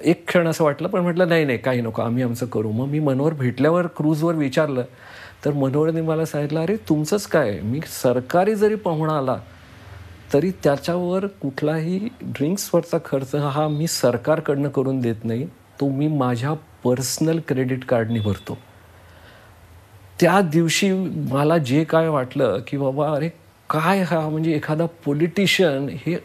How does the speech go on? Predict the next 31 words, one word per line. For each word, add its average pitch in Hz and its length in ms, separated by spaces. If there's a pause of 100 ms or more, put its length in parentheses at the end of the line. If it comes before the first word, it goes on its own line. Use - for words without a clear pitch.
असं - 340
करतोय 165 520
ह्याच्यावर 139 420 (160)
कोणाचाही 151 580
विश्वास 160 680
देखील 160 320
बसणार 113 400
नाही. 107 200 (720)
पण, 175 180
अ, 180 480 (440)
असा 170 200
होता 143 300
आमचा 110 220
मनोहर 110 360
पर्रीकर. 117 400 (840)
मनोहर 147 320
पर्रीकरबद्दल 160 1000 (540)
अजून 139 280
एक 170 140
दोन 175 160
आठवणी 165 340
सांगायच्या 156 460
म्हणजे 160 360
पुण्याला 156 600
आला 156 120
होता 160 280
तेव्हा 160 360
आम्ही 147 280
पीवायसीमध्ये 143 800
एक, 147 260
अ, 131 220